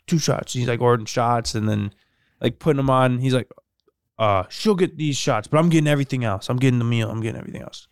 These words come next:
Anyway, so this guy's just talking loud. He's just pounding down drinks. Pretty soon he's just, "Bleh," keeps, like, letting out these burps. I'm not kidding you. The f-, whole restaurant would stop and be like,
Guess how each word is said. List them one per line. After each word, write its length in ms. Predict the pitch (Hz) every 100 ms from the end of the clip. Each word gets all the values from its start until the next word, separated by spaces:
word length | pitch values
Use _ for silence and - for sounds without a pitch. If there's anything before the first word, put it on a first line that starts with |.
| -
Anyway, 220 | 135 139
so 160 | - 135
this 120 | 139
guy's 180 | 151 139
just 160 | 131 -
talking 360 | 131 127 131
loud. 120 | 123
He's 120 | 123 127
just 200 | 120 -
pounding 480 | - 131 135 123
down 200 | 113 104
drinks. 300 | 101 107 -
Pretty 200 | - 139 147
soon 80 |
he's 100 | 147
just, 220 | 135 117 - - - - -
"Bleh," 560 | 233 208 196 190 190
keeps, 200 | - 160 185
like, 160 | 147
letting 220 | 135 135 170
out 100 | 139
these 180 | 147
burps. 300 | 120 143 -
I'm 140 | 139 156
not 180 | 180 -
kidding 220 | 139 151
you. 120 | 170
The 160 | 147 127
f-, 180 | - -
whole 260 | 127 143 160
restaurant 400 | 131 131 - 123
would 80 | 110
stop 220 | - 101
and 60 | 110
be 80 | 113
like, 200 | 110